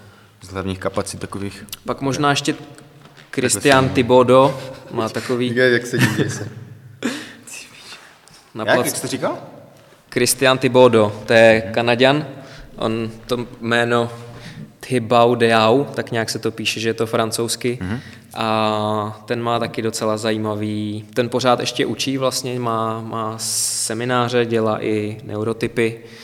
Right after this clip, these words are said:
Speaker 1: Mhm.
Speaker 2: A ten, jako toho už nesleduju, ale, ale rozhodně třeba nějaký jeho knížky, tak tam jsou dobře popsaný tréninkové metody pokročilý.
Speaker 1: Mhm,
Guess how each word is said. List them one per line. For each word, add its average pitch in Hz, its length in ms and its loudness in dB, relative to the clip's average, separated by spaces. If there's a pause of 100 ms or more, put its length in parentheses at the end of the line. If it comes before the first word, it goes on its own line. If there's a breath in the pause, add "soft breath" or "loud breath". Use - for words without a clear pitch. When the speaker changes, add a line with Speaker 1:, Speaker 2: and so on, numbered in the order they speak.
Speaker 1:
Mhm. 92 180 -10 (260 loud breath)
Speaker 2:
A 101 680 -8 (200)
ten, 107 340 -4 (120)
jako 113 200 2
toho 123 240 0
už 123 140 -2
nesleduju, 151 680 2
ale, 120 300 4 (120)
ale 117 180 4
rozhodně 117 380 -2
třeba 117 220 -2
nějaký 113 340 -4
jeho 113 120 -2
knížky, 113 440 -6
tak - 260 -10 (220 loud breath)
tam 113 120 -8
jsou 110 240 -6
dobře 110 300 -4
popsaný 110 500 -4
tréninkové 107 520 -4
metody 104 360 -6
pokročilý. 107 640 -8 (500)
Speaker 1:
Mhm, 113 240 -10